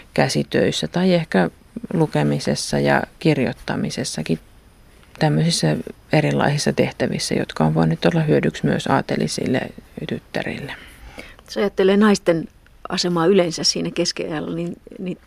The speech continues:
Speaker 2: tavallaan heiltä menee niin kuin yksi elämänura, kun nunnaksi ei enää voi ryhtyä.
Speaker 1: Joo, se oli tosiaan tämmöinen asia, mitä aikalaisetkin pohti, että mitä he nyt tekee näille naisille, jotka syystä tai toisesta ei voi mennä naimisiin. Kun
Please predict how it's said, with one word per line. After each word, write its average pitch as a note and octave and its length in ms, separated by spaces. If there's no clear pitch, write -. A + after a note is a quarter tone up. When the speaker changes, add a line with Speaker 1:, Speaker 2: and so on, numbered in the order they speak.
Speaker 2:
tavallaan F#3 420
heiltä G3 320
menee F3+ 300
niin F3 140
kuin F3 160
yksi - 280
elämänura, - 720
kun F3 220
nunnaksi E3 420
ei E3 120
enää F3+ 200
voi F3+ 100
ryhtyä. - 340
Speaker 1:
Joo, F3+ 380
se G#3+ 160
oli F#3+ 140
tosiaan F#3+ 360
tämmöinen F3 380
asia, E3 260
mitä E3 300
aikalaisetkin D3+ 680
pohti, D3 300
että C#3+ 180
mitä G#3 240
he F3 180
nyt E3 200
tekee F3+ 420
näille C#3+ 320
naisille, D3 520
jotka C3 380
syystä D#3+ 280
tai D3 180
toisesta C#3+ 420
ei D3 180
voi C3+ 140
mennä C3+ 280
naimisiin. - 800
Kun D3+ 280